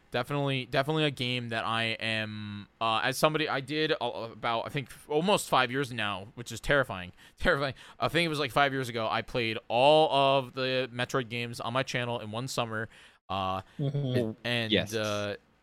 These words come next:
Speaker 1: it's something that
Speaker 3: That's
Speaker 1: it
Speaker 3: what
Speaker 1: really gave me a love for the franchise. It's something that I relate very heavily to our good friend Ganon eleven. Um, <laughs> and it's
Speaker 3: It's the, it's the four-year anniversary of the announcement of Metroid Prime four, I think, this
Speaker 1: which
Speaker 3: summer.
Speaker 1: is
Speaker 3: So
Speaker 1: crazy.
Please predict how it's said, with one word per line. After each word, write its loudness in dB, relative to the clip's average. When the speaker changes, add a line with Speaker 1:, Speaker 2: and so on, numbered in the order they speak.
Speaker 1:
it's -2
something 0
that 2
Speaker 3:
That's 2
Speaker 1:
it 4
Speaker 3:
what 2
Speaker 1:
really 2
gave 0
me -4
a 0
love 0
for -4
the 0
franchise. 2
It's -10
something 0
that 2
I 4
relate 0
very 4
heavily 0
to -2
our 0
good -6
friend -6
Ganon 0
eleven. -2
Um, 2
<laughs> 6
and 0
it's 0
Speaker 3:
It's -4
the, 4
it's -2
the 6
four-year 12
anniversary 8
of 6
the 6
announcement 4
of 0
Metroid 0
Prime 0
four, 2
I 2
think, -4
this -4
Speaker 1:
which -2
Speaker 3:
summer. -4
Speaker 1:
is -4
Speaker 3:
So 6
Speaker 1:
crazy. 0